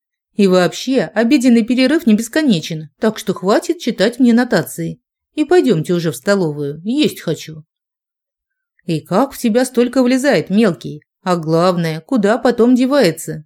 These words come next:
завистливо вздохнул Алинар. Мой хороший аппетит и при этом субтильное телосложение были предметом его зависти.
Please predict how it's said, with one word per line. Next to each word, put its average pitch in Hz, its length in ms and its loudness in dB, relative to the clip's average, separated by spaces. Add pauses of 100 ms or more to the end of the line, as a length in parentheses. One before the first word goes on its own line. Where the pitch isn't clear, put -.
(120)
завистливо 185 760 0
вздохнул 175 560 -4
Алинар. 165 540 -4 (720)
Мой 269 220 2
хороший 226 440 2
аппетит 202 420 -2
и - 180 -4
при 247 200 0
этом 180 280 0
субтильное 180 560 -4
телосложение 180 880 -4 (140)
были 320 220 2
предметом 262 460 0
его 254 240 2
зависти. 156 640 -4